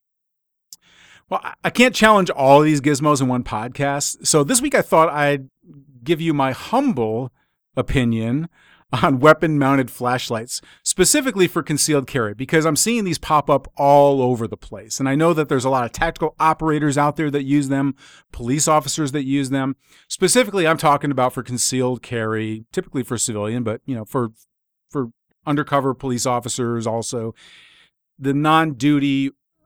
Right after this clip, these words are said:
um, wearing, weapon wearing, uh, person is what I'm saying. Now, let it first be known that generally I am a big fan of weapon-mounted flashlights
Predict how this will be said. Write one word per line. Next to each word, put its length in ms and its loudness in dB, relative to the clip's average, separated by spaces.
um, 400 -8
wearing, 840 -2
weapon 340 -4
wearing, 460 -4
uh, 240 -16
person 520 -12
is 100 -16
what 80 -12
I'm 120 -12
saying. 320 -10
Now, 320 0
let 220 2
it 160 0
first 380 0
be 120 2
known 540 2
that 160 -4
generally 540 4
I 160 0
am 560 -2
a 140 -4
big 260 0
fan 540 -2
of 140 0
weapon-mounted 720 -2
flashlights 720 -4